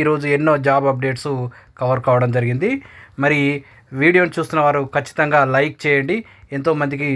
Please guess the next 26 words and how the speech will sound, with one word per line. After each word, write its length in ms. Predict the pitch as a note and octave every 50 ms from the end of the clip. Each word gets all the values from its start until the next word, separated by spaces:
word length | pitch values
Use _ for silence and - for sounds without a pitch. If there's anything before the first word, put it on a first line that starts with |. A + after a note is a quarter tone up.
| B2 A#2+ - -
షేర్ 240 | - D3 D3 C#3+ C#3+
అయ్యే 160 | C#3+ C#3 C#3 C3 B2+
అవకాశం 360 | C3 B2 - C3 B2+ - C3 C3
ఉంది. 180 | C3+ D#3+ D#3 C#3+ C#3 C#3 C#3 - - _ _ _ -
చాలామంది 440 | D3+ D#3+ E3+ E3 E3 E3 D#3 D#3 C#3+ C3 -
చూస్తున్నారు 460 | E3+ E3 E3 - D#3+ D#3+ D3+ C#3 C3+ C3+
కానీ 180 | C#3 C#3 D3 C#3+ C3+ C3 B2+ B2+
లైక్ 200 | C3+ C#3+ C3+ - -
చేయడం 240 | C#3+ C3 C3+ C3 B2+ C3
లేదు. 180 | C3 C3 D3 C#3+ C3 B2+ C3+
లైక్ 180 | D3 D#3+ - - -
చేస్తే 280 | D#3+ C#3 B2+ - F3 D#3 C#3 C#3 C#3+ C#3+ - - - - - - _ _ C3+
మరి 140 | C#3 C#3+ C#3+ C3+ C3+ C3+ C3+
ఎక్కువ 240 | C3+ B2+ C3+ D#3+ D#3+ D#3 D3+
మందికి 220 | D3 C#3+ C3+ C3
చేరి 340 | - - C#3+ C#3 D3 D3 C3+ C3 C3+ B2 - _ _ _ _ _ _ _ _ -
మరి 140 | B2+ B2+ B2+
వారికి 320 | B2+ C3 C#3 D3 D#3 D3 D#3
కూడా 140 | D3+ D3+ C#3+ C3+
ఉపయోగకరంగా 560 | B2 D3 C#3+ C#3 C3 C#3 C3+ C3 C3 C3 C3 B2+
ఉంటుంది. 300 | B2+ A#2+ C3 B2+ C3+ F3 A3+ A#3 - - - - _ -
So, 100 | - E3+ E3 D3+ C#3+ C#3+
ఈరోజు 220 | C#3+ D#3 D3+ C#3 D3
ఉన్నటువంటి 400 | D3 C#3+ C3+ C#3+ C#3+ C#3 C3+ C#3+ C#3+ C3
అప్‌డేట్స్ను 480 | B2+ B2+ C#3+ D3 C3+ - - C#3+ C#3 C3 B2
ఒకసారి 280 | - - C#3 B2+ C3